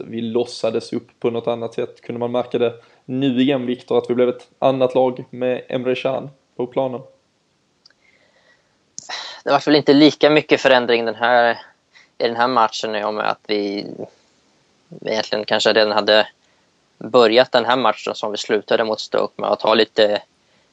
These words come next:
Speaker 2: alltså, mer frihet till både Henderson och Milner på mittfältet, och att det är skedet när Can kom in kanske var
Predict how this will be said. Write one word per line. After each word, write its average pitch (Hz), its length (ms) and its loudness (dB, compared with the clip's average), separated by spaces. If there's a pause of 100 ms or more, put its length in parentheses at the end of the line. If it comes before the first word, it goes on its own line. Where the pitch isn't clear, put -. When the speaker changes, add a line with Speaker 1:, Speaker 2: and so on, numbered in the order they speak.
Speaker 2:
alltså, - 240 -16
mer 113 180 2
frihet 113 480 2
till 110 300 2
både 107 240 0
Henderson 110 460 -2
och 104 60 -4
Milner 104 280 -4
på - 120 -12
mittfältet, - 800 -6
och 101 260 4
att - 440 -4 (180)
det 110 300 4
är 107 40 4
skedet 110 380 4
när 107 400 4 (340)
Can 127 280 2
kom 113 200 -4
in 107 160 -6
kanske 110 320 -4
var 107 240 0